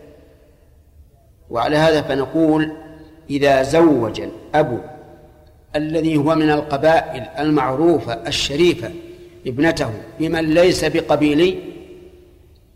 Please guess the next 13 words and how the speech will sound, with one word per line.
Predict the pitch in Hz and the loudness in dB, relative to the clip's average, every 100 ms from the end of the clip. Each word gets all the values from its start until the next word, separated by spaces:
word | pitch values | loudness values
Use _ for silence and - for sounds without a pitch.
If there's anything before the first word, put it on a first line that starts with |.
| _ _ _ _ _ _ _ | _ _ _ _ _ _ _
فالنكاح، | 123 135 131 143 151 - - - - - - - - _ _ _ _ _ | -4 -4 0 -2 -2 -6 -18 -20 -20 -20 -20 -20 -20 _ _ _ _ _
وليس | 131 151 190 185 | 0 4 4 4
لأحد | 185 185 170 170 160 | 4 4 4 2 0
من | 160 | 0
أوليائها | 135 147 143 135 147 170 - - - - - - - - - _ - - 143 | 0 0 0 0 -2 -2 -6 -14 -20 -20 -20 -20 -20 -20 -20 _ -20 -4 0
أن | |
يفسخ | 147 - 120 | 0 -2 -6
النكاح | 113 101 - - - - _ _ _ _ _ _ _ _ _ _ | -8 -10 -14 -18 -20 -20 _ _ _ _ _ _ _ _ _ _
لأنه | 135 165 165 | -4 -2 -2
صحيح | 156 175 156 107 - - - - - _ _ _ | -4 -6 -8 -10 -14 -20 -20 -20 -20 _ _ _
بمقتضى | 131 156 156 143 135 | -2 0 0 -4 -4
الدليل | 120 143 | -2 -2
الشرعي، | 131 - 175 170 | -2 -2 -2 -2